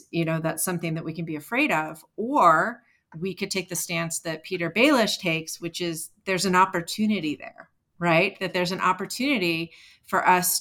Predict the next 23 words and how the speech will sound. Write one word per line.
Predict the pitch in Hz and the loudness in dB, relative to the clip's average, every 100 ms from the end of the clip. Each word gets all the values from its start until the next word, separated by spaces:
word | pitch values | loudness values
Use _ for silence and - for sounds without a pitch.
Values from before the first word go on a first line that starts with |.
| - | -2
to, | 196 175 165 160 180 _ _ _ _ - | 0 0 -2 -6 -14 _ _ _ _ -6
you | 190 | -2
know, | 165 143 | -2 0
step | - 240 214 | 0 4 2
up | 220 | 2
to | - | -4
the | 185 | -8
plate, | 170 180 165 - | -6 -4 -4 -4
to | - | -6
embrace | 170 160 175 262 - | -4 -2 -2 -2 -2
it, | 208 - - - | -4 -6 -8 -6
to | 190 | -4
learn | 165 202 226 | 0 0 0
about | 170 147 160 | 0 -2 -2
it, | 160 - | -8 -10
to | - | -12
become | 175 170 180 | -12 -8 -8
informed | 165 - 185 196 | -8 -4 -2 -2
about | 165 151 151 | -2 -2 -2
it, | 151 147 | -4 -6
and, | 165 160 147 156 _ - | -6 -4 -6 -12 _ -6
and, | 170 160 147 147 - | -2 -2 -4 -12 -8
and | 170 156 143 | -4 -4 -6